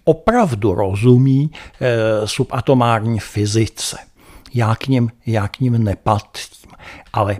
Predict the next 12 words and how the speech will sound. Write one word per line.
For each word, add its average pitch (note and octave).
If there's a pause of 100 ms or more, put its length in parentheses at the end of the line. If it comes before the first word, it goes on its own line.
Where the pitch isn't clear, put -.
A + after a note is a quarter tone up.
(160)
mm, A#2 (100)
potom C#4
tam, C3 (260)
eh, B2
potom A3+
tam A#2+
narážíme A2+ (300)
na B2
jeden C3 (180)
paradox A#2
vedle C3
druhého. G2+